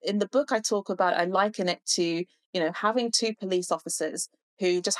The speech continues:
haven't had a break. You know, they've been on the beat for, I don't know, four months nonstop. They haven't slept, they haven't had a break, they haven't had any snacks, and they're trying to do their job, but obviously they're not in, in the, in the best state.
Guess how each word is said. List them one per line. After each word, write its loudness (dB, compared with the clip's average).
haven't 0
had 0
a 0
break. 0
You -4
know, 4
they've 4
been -2
on 4
the 4
beat 2
for, 6
I 4
don't 2
know, 2
four 2
months 4
nonstop. 4
They 2
haven't 2
slept, 4
they 4
haven't 4
had 2
a -20
break, 6
they -4
haven't 0
had -2
any -8
snacks, 0
and 2
they're 0
trying 2
to 2
do 2
their 2
job, 2
but 2
obviously 2
they're 4
not 0
in, 0
in -2
the, 0
in -2
the 2
best -4
state. 0